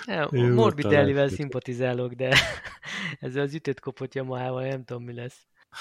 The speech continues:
Speaker 2: Hát igen. Szerintetek megvan ott a, a technikai háttér, meg a, meg a, úgy, úgy, úgy a,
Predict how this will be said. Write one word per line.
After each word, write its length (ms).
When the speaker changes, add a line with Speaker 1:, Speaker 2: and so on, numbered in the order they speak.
Speaker 2:
Hát 300
igen. 240
Szerintetek 720
megvan 320
ott 220
a, 140
a 200
technikai 500
háttér, 500
meg 160
a, 340
meg 160
a, 60
úgy, 180
úgy, 360
úgy 240
a, 120